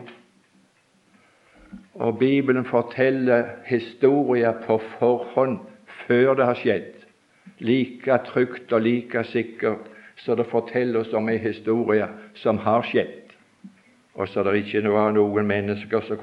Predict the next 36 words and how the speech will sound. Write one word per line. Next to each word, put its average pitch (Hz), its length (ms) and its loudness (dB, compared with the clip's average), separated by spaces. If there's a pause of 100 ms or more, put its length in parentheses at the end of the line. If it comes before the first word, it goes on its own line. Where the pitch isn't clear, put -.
(140)
som 107 160 -6
kunne 98 240 -4
nedtegne. 98 640 -6 (420)
Når 120 220 4 (180)
Moses 139 600 4
begynte 127 420 2
å 117 220 -2
skrive, 127 480 2 (1000)
så 120 160 -2
var 117 160 4
det 117 140 4
gående 120 340 4
over 113 160 0
to 131 220 0 (100)
tusen 120 400 0
år 110 240 6 (560)
ifra 110 360 4
Adam 120 260 2
var 117 100 4
skapt. - 460 -2 (560)
Og 113 160 0
hvor 117 120 0
mange 117 280 0
milliarder 117 600 4
år 117 300 6
det 113 80 2
var 117 240 4
siden 110 240 0
skapelsen, 110 720 0 (360)
ja, 107 140 -2
det 107 140 8
er 107 80 6
det 104 160 4
ingen 104 200 0
som 104 140 0
vet. - 380 -6